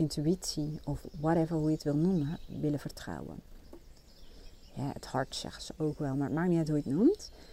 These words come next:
En ik zeg heel vaak: het zou toch geweldig zijn als je gevoel, je intuïtie, je hart, hoe jij dat ook wil noemen, hoe, wat het ook voor jou is,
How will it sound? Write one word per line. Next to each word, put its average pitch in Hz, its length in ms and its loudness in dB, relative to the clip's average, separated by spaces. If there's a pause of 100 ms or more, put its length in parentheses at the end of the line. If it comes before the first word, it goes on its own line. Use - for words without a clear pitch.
(640)
En 156 340 4 (140)
ik - 360 -2 (440)
zeg - 240 2
heel 170 140 2
vaak: - 480 -8 (1200)
het - 120 -10
zou 160 200 2
toch - 220 0
geweldig 180 380 4
zijn - 420 -4 (220)
als 151 500 -2 (1200)
je 156 100 -4
gevoel, 165 680 8 (1000)
je - 100 -2
intuïtie, 165 760 4
je 156 100 4
hart, 156 460 0
hoe 156 160 2
jij 165 200 6
dat 185 180 2
ook 160 140 0
wil 156 100 0
noemen, 151 300 2
hoe, 160 240 4
wat 185 160 2
het 254 140 2
ook 170 100 0
voor 160 160 -6
jou 143 180 -4
is, - 500 0